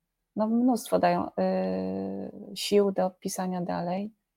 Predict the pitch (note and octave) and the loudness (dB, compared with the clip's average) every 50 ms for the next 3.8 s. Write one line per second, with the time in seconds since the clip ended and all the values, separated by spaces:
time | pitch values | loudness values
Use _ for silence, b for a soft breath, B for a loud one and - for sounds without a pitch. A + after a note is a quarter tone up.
0 | _ _ _ A3+ C4+ C#4 C#4 B3 A3 G#3 G3+ G#3+ G#3+ G#3 - - A#3 G#3+ G3+ F#3+ | _ _ _ 2 6 6 8 8 8 8 8 6 6 6 6 4 6 6 8 6
1 | F3+ F3+ F3+ F3 F3 E3+ F3+ F3+ - - - - F#3 F3+ F3+ F3+ F3+ F3+ - - | 6 6 6 4 4 2 0 -2 -4 -12 -6 -4 -2 -2 0 -2 -4 -6 -6 -2
2 | G3 G#3 G#3 G3+ F#3+ F#3+ F#3 F#3 - - F3+ F#3 F#3 - - - - F3+ F3 F3+ | 0 0 2 2 4 4 4 2 2 -2 -2 -2 -2 -6 -8 -4 -2 0 0 0
3 | F#3 F#3 - - F3+ F3+ F3 - - F3+ F#3+ F3 E3+ E3+ F3+ | -2 -4 -4 0 0 0 0 0 -2 -2 0 0 0 0 -2